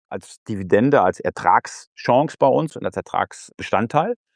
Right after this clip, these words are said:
Aber das ist kein Fokus bei uns. Also wir haben's eigentlich viel lieber, und da sind wir immer wieder bei Buffett, bei dem Value-Konzept, immer wieder dabei, dass wir sagen, wir haben's viel lieber, wenn das Unternehmen in der Lage ist, innerhalb des Unternehmens einen Mehrwert zu schaffen.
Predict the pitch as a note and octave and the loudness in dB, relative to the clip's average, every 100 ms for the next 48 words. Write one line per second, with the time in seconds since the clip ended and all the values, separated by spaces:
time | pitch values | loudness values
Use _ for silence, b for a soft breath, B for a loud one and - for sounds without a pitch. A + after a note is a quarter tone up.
0 | _ G2+ G2+ F#2+ - - A2 A2+ - G#2+ | _ -2 0 -2 -4 -4 -2 -2 -2 -2
1 | F2 - - - - - G#2 G2+ A#2 - | -4 -6 -10 -10 -12 -6 0 2 2 0
2 | A#2 D#3+ F#3 E3 - E3 C3+ D3+ D#3+ C3+ | 2 2 2 -2 -2 -2 2 4 4 4
3 | A2+ C3+ C3 - D#3 E3 E3 F3 E3 A#2 | 2 2 0 0 0 0 2 2 2 0
4 | - C#3 A#2+ A#2 A2+ A#2+ C3 - B2 - | 0 0 0 0 2 2 2 -6 -12 -8
5 | C#3 _ _ _ _ - B2+ D#3 C#3+ C#3 | -8 _ _ _ _ -4 0 2 2 2
6 | A2+ A2 G#2 G#2 A2 G#2 G2 - G2 F#2+ | 2 2 2 4 4 0 -4 -8 -6 -2
7 | G2 G2+ F#2+ G2 - F#3+ F#3+ D#3 C#3 B2 | -2 0 -4 -4 -8 -6 -2 4 4 2
8 | A#2 A#2 G#2+ A2+ A#2 A2 G#2 G2 G2+ F2+ | -4 -6 -6 -4 -4 -2 0 2 0 -2
9 | F#2+ - C#3+ D#3+ B2 A#2+ G#2+ G#2 G#2+ G2+ | -6 -6 -2 2 2 0 -8 -8 -6 -4
10 | G#2 G#2 - - G#2 G2 G#2 F#2+ - - | -2 -4 -6 -4 0 4 6 4 0 -14
11 | - - - | -16 -16 -20